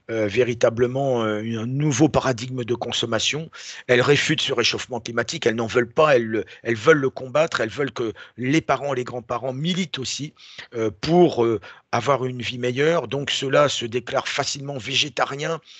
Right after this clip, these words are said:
euh, véganes, vont, vont rompre avec, euh, le symbole de la viande et la viande rouge qui dans les années soixante-dix était un symbole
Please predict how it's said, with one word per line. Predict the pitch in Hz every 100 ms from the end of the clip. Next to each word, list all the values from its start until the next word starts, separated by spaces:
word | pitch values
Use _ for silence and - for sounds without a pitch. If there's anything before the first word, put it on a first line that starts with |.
| - - -
euh, | 120 113 110
véganes, | 104 104 165 131 165 165 135
vont, | 95 123 120
vont | 107 110
rompre | 107 151 196 - 120
avec, | 113 127 - 110 98 - - - -
euh, | 104 104 101 101
le | 110
symbole | 110 147 143 147
de | 131 127
la | 117
viande | 110 139 135 117 98 - -
et | - 110
la | 110
viande | 127 127
rouge | 117 151 -
qui | 127
dans | 113
les | 110 110
années | 117 120
soixante-dix | 123 117 123 123 123 131 110
était | - 120 113 - - -
un | 107
symbole | - 143 143 139 110